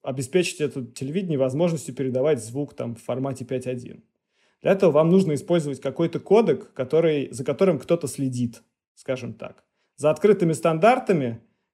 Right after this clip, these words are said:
э, ну, в общем, по большому счету, никто не следит. И каким образом именно у вас это работает в телевизоре,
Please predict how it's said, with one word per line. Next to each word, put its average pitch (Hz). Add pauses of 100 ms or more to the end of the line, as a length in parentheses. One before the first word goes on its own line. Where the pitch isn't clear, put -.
(100)
э, 127 (480)
ну, 151
в 135
общем, 190
по 131
большому 143
счету, 208
никто 160
не 151
следит. 135
И -
каким 170
образом 147
именно 135
у 139
вас 147
это 127
работает 131
в -
телевизоре, 127